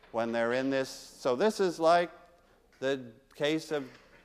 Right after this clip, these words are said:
where least squares breaks down because the rank is, you don't have full rank, and, but the, the beauty of the singular value decomposition is it puts all the problems into this diagonal matrix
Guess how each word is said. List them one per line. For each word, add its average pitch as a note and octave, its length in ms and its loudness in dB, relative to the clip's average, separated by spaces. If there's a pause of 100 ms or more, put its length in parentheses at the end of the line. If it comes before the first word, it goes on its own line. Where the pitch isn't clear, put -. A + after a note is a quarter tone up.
(100)
where C3 320 4
least F#3+ 260 2
squares E3+ 460 0
breaks D3 520 0
down C3+ 520 0 (680)
because B2+ 460 -2
the B2 120 -2
rank C#3+ 480 -2
is, A#2 260 -6
you G#2 140 -6
don't D3 260 0
have D3+ 280 0
full C#3+ 260 0
rank, B2+ 320 -2 (960)
and, A#2+ 580 -2 (1600)
but A#2+ 340 2
the, A2+ 280 0
the A2+ 240 -2
beauty E3+ 460 4
of C#3+ 160 4
the C3+ 180 0
singular D3 400 0
value C#3 380 4
decomposition C#3 960 -2
is A#2 320 0 (500)
it B2+ 200 -6
puts A3 240 4
all F#3+ 200 8
the D#3 100 2
problems D3+ 600 2
into C#3+ 240 -2
this C3 220 -2
diagonal C#3 600 4
matrix G#2+ 760 -6